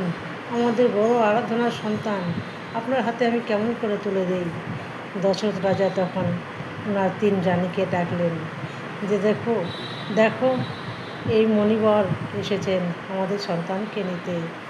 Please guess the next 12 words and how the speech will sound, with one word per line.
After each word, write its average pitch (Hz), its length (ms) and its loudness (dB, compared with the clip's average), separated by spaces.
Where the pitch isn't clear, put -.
কি 220 160 2
বলবে 185 440 2
বলো?" 170 260 2
রানীরা 202 480 2
তো 202 80 0
রাজি 180 320 2
হচ্ছে 190 300 -2
না, 185 380 -6
দেবে 196 260 4
না। 190 120 0
বলছে, 240 320 4
"তোমার 240 300 4